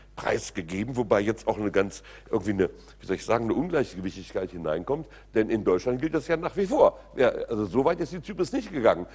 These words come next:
dass sie jetzt dieses, dass sie jetzt die italienischen und französischen Abwesenheitsverfahren in die deutsche Strafprozessordnung reingeschrieben hätte.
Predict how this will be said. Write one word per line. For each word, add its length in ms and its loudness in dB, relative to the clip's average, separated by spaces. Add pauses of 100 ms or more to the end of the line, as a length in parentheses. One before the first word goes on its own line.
(120)
dass 140 2
sie 80 -6
jetzt 220 -2
dieses, 260 -4
dass 180 -8
sie 80 -10
jetzt 220 -4
die 60 0
italienischen 500 -2
und 60 -8
französischen 420 -4
Abwesenheitsverfahren 880 0 (320)
in 140 4
die 100 4
deutsche 280 6
Strafprozessordnung 840 0
reingeschrieben 580 0
hätte. 200 -6